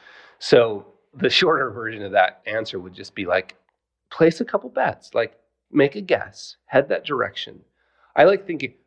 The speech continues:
make a guess, take a step forward. When you take that new step forward,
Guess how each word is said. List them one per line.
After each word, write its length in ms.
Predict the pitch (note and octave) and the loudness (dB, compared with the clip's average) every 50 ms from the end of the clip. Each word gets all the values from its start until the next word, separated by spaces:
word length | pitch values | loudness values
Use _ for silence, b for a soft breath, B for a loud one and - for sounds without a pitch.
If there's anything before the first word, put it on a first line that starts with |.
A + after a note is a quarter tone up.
| _ | _
make 320 | - A2 G#2 G#2+ - - G#3 | -6 0 0 0 0 0 -4
a 40 | |
guess, 600 | G#3 E3+ - A2 G2+ G2 G2+ - - - - - _ _ _ _ _ _ _ _ _ - | -10 -4 -2 -2 -2 -2 -4 -10 -16 -16 -16 -18 _ _ _ _ _ _ _ _ _ -20
take 320 | - - - C3+ C3+ - | -8 2 4 4 4 4
a 80 | - E3 | 2 -2
step 400 | - - - E3 D3 - - _ | -2 -2 0 0 0 0 -2 _
forward. 600 | - D3+ C#3+ C3 A#2 A2 G#2+ G2+ G2 F2 E2+ _ _ _ _ _ _ _ _ _ _ _ _ _ _ - | -6 -4 -4 -4 -4 -8 -12 -16 -18 -20 -20 _ _ _ _ _ _ _ _ _ _ _ _ _ _ -4
When 380 | A#2+ A#2+ B2+ C3+ D3+ F3 F#3+ | 2 6 6 8 6 6 2
you 120 | F#3+ F#3+ F#3+ | -2 -8 -10
take 300 | F#3+ - F#3 E3+ E3+ - | -12 -10 -12 -8 -4 -2
that 180 | D3+ A#2 - | -2 -2 0
new 160 | C3 C3+ C#3 | -2 -4 -4
step 420 | C3+ - - - B2+ - - _ _ | -4 -6 -2 0 0 0 0 _ _
forward, 480 | - A#2+ A2 G2+ F#2 - D#2 D2 D2 | -4 -2 -2 -2 -4 -8 -12 -14 -16